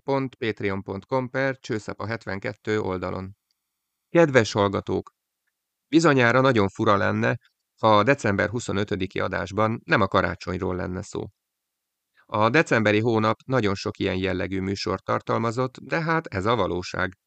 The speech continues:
A karácsonyra való készülődés ennyire hagyományokban gazdaggá teszi ezt a hónapot. Részleteiben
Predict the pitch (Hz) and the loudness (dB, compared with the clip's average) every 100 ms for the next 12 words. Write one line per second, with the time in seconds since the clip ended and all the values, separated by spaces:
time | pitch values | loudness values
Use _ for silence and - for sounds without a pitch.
0 | _ _ _ _ _ _ 123 131 143 120 | _ _ _ _ _ _ 2 4 6 6
1 | 107 107 107 104 101 95 120 117 - 110 | 4 2 2 4 2 2 -2 -2 -2 -2
2 | 107 110 107 - 156 131 101 101 101 98 | 0 -2 -2 -2 0 2 0 0 0 0
3 | 98 95 92 95 95 95 95 98 92 92 | 0 0 -2 -2 -2 -4 -6 -10 -8 -8
4 | - 95 - 87 - 95 95 92 90 90 | -8 -12 -10 -10 -8 -8 -6 -6 -8 -12
5 | - _ _ _ _ _ _ _ _ _ | -14 _ _ _ _ _ _ _ _ _
6 | _ - 151 151 151 147 139 139 | _ 0 2 2 0 2 2 2